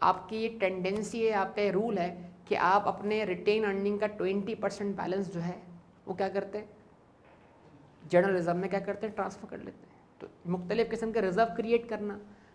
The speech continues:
फिर practice, कौन सी practice, कि ये अक्सर question में लिखा होता है, या अक्सर ये आपको बताया जाता है, ये कंपनी की practice है कि company क्या करती है, जो incremental डेप्रिसिएशन है उसका effect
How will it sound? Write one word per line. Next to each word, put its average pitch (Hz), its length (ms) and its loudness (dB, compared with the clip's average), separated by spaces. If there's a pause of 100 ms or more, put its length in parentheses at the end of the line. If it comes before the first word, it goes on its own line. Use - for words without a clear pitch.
(160)
फिर 294 120 10
practice, 277 500 2
कौन 277 240 2
सी 330 120 2
practice, 311 560 0 (960)
कि 233 60 6
ये 262 380 4
अक्सर - 340 6
question 285 380 0
में 285 100 2
लिखा 254 260 4
होता 262 240 6
है, 254 80 4
या 262 80 4
अक्सर - 280 -2
ये 254 100 2
आपको 254 240 4
बताया 214 280 4
जाता 226 140 2
है, 254 60 6
ये 262 80 8
कंपनी 233 460 0
की 247 140 -4
practice 233 580 -2
है 175 360 -6 (560)
कि - 60 6
company 214 500 0
क्या 233 140 0
करती 208 360 -6
है, 208 380 -6
जो 185 100 0
incremental 226 1040 -2 (560)
डेप्रिसिएशन 220 880 2
है 240 60 0
उसका 226 300 -2
effect 214 500 2